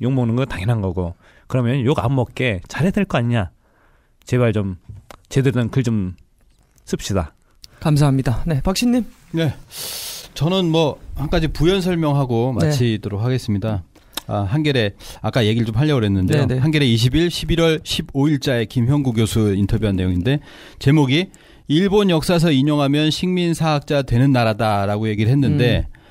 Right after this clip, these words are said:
Speaker 3: "아, 일본 서기를 인용하면 식민사학자 되면 되겠습니까?"라고 이제 물어봅니다.
Speaker 2: 네, 네.
Speaker 3: 근데 일본 서기를 인용하는 학자들은 많아요.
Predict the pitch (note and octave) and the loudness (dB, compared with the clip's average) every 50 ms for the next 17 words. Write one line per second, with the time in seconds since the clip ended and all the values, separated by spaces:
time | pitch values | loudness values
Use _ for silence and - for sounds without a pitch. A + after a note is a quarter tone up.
0 | - - E3+ D3+ D3 E3 F#3 F#3 G3+ G3 F#3+ F3+ D#3 F#3 F#3 F3 F#3 F3+ E3+ E3+ | -4 -2 0 0 2 2 2 2 2 2 0 0 0 -2 -2 0 0 0 0 2
1 | D3+ C#3 D3 E3 E3 E3 D#3+ D#3+ D#3+ D3+ - F#3+ F#3+ F#3 F3 D#3+ E3+ D#3+ D3+ - | 2 2 2 2 2 2 2 2 0 0 0 0 0 0 2 0 0 -2 -2 -2
2 | D#3+ C#3+ C3 - - _ _ - D3 D3 D3 C#3 A#2+ A#2+ C#3 C#3+ - - D#3+ D3+ | -2 -2 -2 -6 -14 _ _ 0 2 2 2 2 2 2 2 0 0 0 -2 0
3 | C#3+ - D#3 D3+ C3+ A#2+ A#2 B2 A#2+ A2 G2+ G#2+ G2+ F#2+ A2 A2+ G#2 G2 F#2+ F#2+ | 0 0 0 2 2 2 2 2 2 2 2 0 0 0 0 -2 0 -2 -2 -2
4 | F#2+ E2 F#2 D2+ C#3 C#3 C3+ C3 - C3 B2 - - - - - D#3 E3 C#3+ - | -2 -2 -2 -2 0 0 0 0 -2 -4 -6 -8 -12 -20 -8 -2 0 0 0 -2
5 | - - - - - - - - D3 D#3+ F#3+ G3+ A3+ A#3 A3 F#3+ G#3 G#3+ G3 G#3 | -4 -18 -20 -20 -20 -20 -6 -2 0 0 0 0 0 0 2 2 2 2 2 2
6 | E3 C3+ C3 D3+ F3+ G3+ G3+ F#3+ F3+ F3 E3 D#3 C#3+ F3+ - - G#3 F#3+ E3+ D#3 | 2 2 2 2 0 0 0 0 0 2 0 0 -2 -2 -4 -2 -2 -2 -2 -2
7 | D3+ D3 D#3 D#3+ D#3+ D3 A#2+ G2 F2+ F2 F2 E2+ - - G#2 A2+ B2 D3 E3+ F3 | -4 -2 -2 -2 0 -2 -2 -2 -2 -4 -6 -8 -10 -10 -8 -2 0 2 2 4
8 | D#3+ C3 A2+ A2+ B2 C3+ B2+ G#2+ F2+ E2+ E2+ | 2 2 2 0 -2 -2 -2 -4 -4 -6 -8